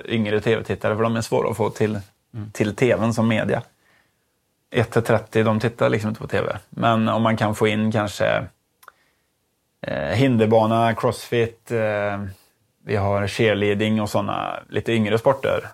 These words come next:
Speaker 1: eh, som är mycket, de, de är roliga att jobba med för de är väldigt på och sådär, tycker det är roligt. Så, så kommer det gå åt det hållet, tror jag. Sen så kommer vi nog kanske köra, det gör vi redan i år, vi kör en gren i Norge, så att man kör fler grenar och gör en T V-produktion på det och får med i ett magasin där vi,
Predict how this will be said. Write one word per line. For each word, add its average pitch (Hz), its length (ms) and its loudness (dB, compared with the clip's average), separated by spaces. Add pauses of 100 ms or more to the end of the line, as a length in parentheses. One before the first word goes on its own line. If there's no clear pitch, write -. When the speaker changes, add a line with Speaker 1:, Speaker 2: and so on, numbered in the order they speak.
(180)
Speaker 1:
eh, - 360 -20
som 107 220 0
är 104 100 -4
mycket, 104 500 -4
de, 110 220 0
de 120 120 2
är 120 120 4
roliga 113 200 4
att 104 40 2
jobba 107 200 2
med 110 160 0
för 110 80 -4
de 104 100 -2
är 107 60 -2
väldigt 101 240 -2
på 110 180 0
och 113 120 -2
sådär, 104 240 -2
tycker - 180 -10
det - 80 -2
är - 60 -2
roligt. - 260 -6
Så, 101 280 0 (500)
så 107 160 -2
kommer 110 200 4
det 113 60 4
gå 104 120 2
åt 98 120 0
det 101 120 2
hållet, 101 220 2
tror 95 140 0
jag. - 80 -6 (960)
Sen 123 140 4
så 123 80 2
kommer 139 240 2
vi 151 80 4
nog 135 280 2
kanske 131 300 0
köra, 123 180 0
det 120 100 2
gör 139 140 4
vi 131 60 2
redan 120 200 4
i 113 40 0
år, 123 240 2
vi 113 100 0
kör 120 220 2
en 120 280 2
gren 110 320 0
i 107 160 -6
Norge, 110 480 0 (300)
så 110 60 0
att 107 80 -4
man 104 120 -2
kör 101 120 -4
fler 117 320 0
grenar 110 460 0
och 110 120 0
gör 104 160 0
en 101 320 -4
T 104 140 0
V-produktion 110 540 0
på 117 80 0
det 107 140 2
och 110 100 -4
får 104 100 -4
med 101 220 -2
i - 40 -6
ett - 120 -6
magasin 101 500 -4
där 107 100 -2
vi, 107 180 -4